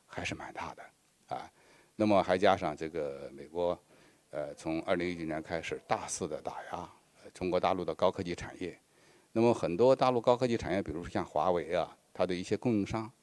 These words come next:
啊，很多是在岛内的。那么这一部分呢，那个也是受到，受到了一个比较大的一些影响。那么在这个，呃，情-，形势下，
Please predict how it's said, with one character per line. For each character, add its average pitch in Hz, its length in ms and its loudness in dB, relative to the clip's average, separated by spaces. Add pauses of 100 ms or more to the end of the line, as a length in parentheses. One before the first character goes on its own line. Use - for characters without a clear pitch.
(120)
啊， - 180 -10 (360)
很 - 200 -4
多 95 140 0
是 95 100 -2
在 87 160 2
岛 - 200 -6
内 95 180 0
的。 - 100 -14 (460)
那 117 100 4
么 123 80 8
这 220 180 4
一 127 40 6
部 87 180 -2
分 80 140 -6
呢， 64 80 -10 (540)
那 80 120 -6
个 71 480 -8
也 78 200 -10
是 - 120 -4
受 120 240 0
到， 98 80 4
受 101 240 0
到 82 120 2
了 73 100 -10
一 80 140 -6
个 87 140 2
比 - 120 -12
较 90 100 2
大 101 160 -6
的 87 80 -6
一 76 140 -12
些 92 160 -6
影 80 260 -8
响。 - 160 -12 (720)
那 135 80 2
么 160 120 10
在 190 120 8
这 185 140 6
个， 95 320 6
呃， 82 240 -10
情-， 95 260 -4
形 95 280 -4
势 92 120 -4
下， 80 240 -4